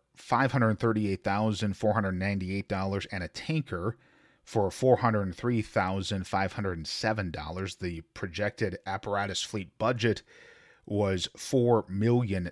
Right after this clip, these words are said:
dollars. Delivery of these vehicles would be in the year twenty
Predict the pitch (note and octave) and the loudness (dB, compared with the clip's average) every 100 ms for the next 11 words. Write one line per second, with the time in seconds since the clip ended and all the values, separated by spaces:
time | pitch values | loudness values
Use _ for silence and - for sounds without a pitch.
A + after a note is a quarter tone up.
0 | F#2+ F#2+ F#2+ F#2+ G2 - F#2 F#2+ F#2+ G2 | -4 -2 0 0 -4 -4 -4 -4 -2 -2
1 | F#2+ F#2 F2+ F2 - F#2+ F2+ - F#2 E2+ | -2 -6 -6 -8 -6 -4 -6 -6 -8 -8
2 | - F#2+ E2+ F2 F2 E2+ F2 D#2+ - G#2 | -8 -8 -8 -8 -8 -8 -8 -10 -8 -8
3 | F#2 - D#2+ | -8 -8 -14